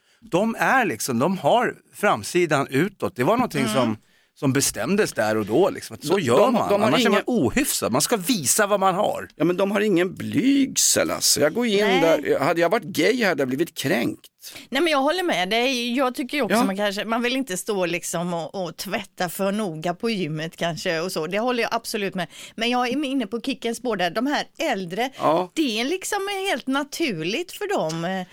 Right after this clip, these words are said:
Speaker 3: Ja,
Speaker 2: De
Speaker 3: de
Speaker 2: har, de är uppväxta med att man fick tvätta sig i skolan en gång i veckan i, i, i duschen efter gympan. Hemma hade de inget rinnande vatten.
Speaker 1: Och då jävlar ska det tvålas.
Speaker 3: Ja.
Speaker 1: Och pungen, den ska tvålas in.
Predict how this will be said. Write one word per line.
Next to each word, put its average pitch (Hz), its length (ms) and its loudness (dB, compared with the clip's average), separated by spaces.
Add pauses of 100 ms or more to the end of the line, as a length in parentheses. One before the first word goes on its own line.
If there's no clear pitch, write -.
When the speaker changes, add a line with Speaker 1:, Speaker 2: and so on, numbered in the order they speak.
(160)
Speaker 3:
Ja, - 120 4
Speaker 2:
De 269 120 4
Speaker 3:
de 220 80 2
Speaker 2:
har, 277 180 0
de 277 220 0
är 359 100 0
uppväxta 240 460 -2
med 285 160 0
att 269 100 -4
man 277 160 -2
fick - 220 -10
tvätta 311 400 -4
sig 302 160 -4
i 330 40 -2
skolan 254 440 -2
en 196 180 0
gång 190 180 -2
i - 40 -2
veckan 185 480 -4
i, 175 380 -2
i, 190 240 -4
i 202 40 -4
duschen 170 520 -2
efter 165 260 -8
gympan. 190 500 -2
Hemma 202 240 -2
hade 233 300 -2
de 247 160 -2
inget 185 220 -6
rinnande 175 380 -6
vatten. 196 500 -6
Speaker 1:
Och 147 120 2
då 147 180 2
jävlar 143 360 0
ska 135 200 0
det 131 80 2
tvålas. 135 680 0
Speaker 3:
Ja. 147 60 -6
Speaker 1:
Och 143 280 4
pungen, 156 640 2
den 208 300 2
ska 185 240 2
tvålas 170 560 2
in. 98 460 -2